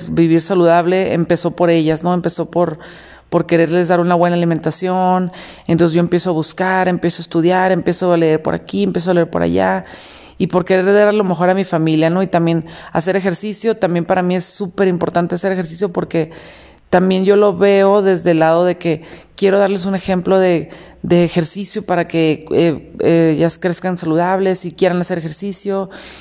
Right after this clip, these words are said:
y porque yo sé que es más fácil que yo les dé el ejemplo a que si nada más les digo.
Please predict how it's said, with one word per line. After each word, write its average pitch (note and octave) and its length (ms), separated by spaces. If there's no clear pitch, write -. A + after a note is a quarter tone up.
y F#3 100
porque E3+ 280
yo E3+ 80
sé F3 160
que F#3+ 200
es E3 100
más F3+ 180
fácil F3+ 320
que F3+ 120
yo E3+ 120
les E3+ 100
dé E3+ 80
el E3 60
ejemplo F#3 500
a E3+ 80
que F3 80
si D#3+ 140
nada D#3 200
más D#3 140
les D3+ 200
digo. G3 440